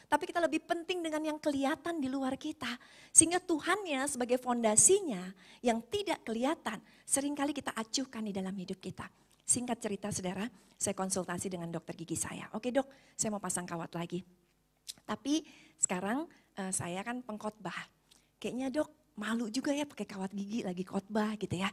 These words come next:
Nanti jemaat nggak dengerin khotbah saya, liatin gigi saya terus gitu ya. Kemudian juga, bukan itu aja, Tuhan percayakan saya juga ada beberapa acara di T V. Kalau syuting lampunya kan kuat sekali ya, Dok ya. Nanti berkilau-kilau gigi saya, gimana ya?"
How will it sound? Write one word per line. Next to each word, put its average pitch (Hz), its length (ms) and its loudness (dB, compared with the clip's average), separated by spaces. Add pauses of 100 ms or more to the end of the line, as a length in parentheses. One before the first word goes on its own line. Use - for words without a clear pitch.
(380)
Nanti 220 240 2
jemaat 240 320 -2
nggak 202 120 -2
dengerin 196 320 -2
khotbah 190 280 -4
saya, 262 240 0
liatin 202 320 2
gigi 185 240 0
saya 180 240 -2
terus 262 400 4
gitu 175 160 -2
ya. 190 160 -2 (400)
Kemudian 208 400 4
juga, 233 400 2 (400)
bukan 196 320 -4
itu 196 80 -6
aja, 196 320 0
Tuhan 202 240 -4
percayakan 196 320 -6
saya 185 320 -6
juga 196 320 -2
ada 202 80 -4
beberapa 185 400 -4
acara 196 320 -6
di 190 160 -6
T 226 160 -4
V. 214 160 -10 (400)
Kalau 214 240 -2
syuting 262 480 -4
lampunya 226 480 -6
kan 320 200 -4
kuat 277 360 -6
sekali 285 400 -6
ya, 262 80 -2
Dok 247 240 -6
ya. 277 80 -6 (360)
Nanti 247 320 -2 (200)
berkilau-kilau 233 880 2
gigi 180 240 0
saya, 175 320 4
gimana 233 400 -2
ya?" 233 200 0